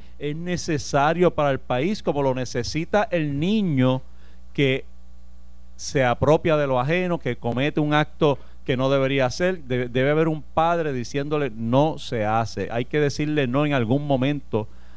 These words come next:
al niño y hay que decirle a personas que cometen conducta impropia,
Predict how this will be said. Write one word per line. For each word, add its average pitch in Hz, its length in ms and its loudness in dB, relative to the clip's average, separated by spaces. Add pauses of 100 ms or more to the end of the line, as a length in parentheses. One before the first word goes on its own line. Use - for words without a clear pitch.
(140)
al 110 220 0
niño 170 500 2
y 113 200 0
hay 117 140 2
que 143 180 2
decirle 143 720 0
a 110 300 0 (100)
personas 117 540 0
que 139 240 0
cometen 127 520 -2
conducta 104 720 0
impropia, 143 680 0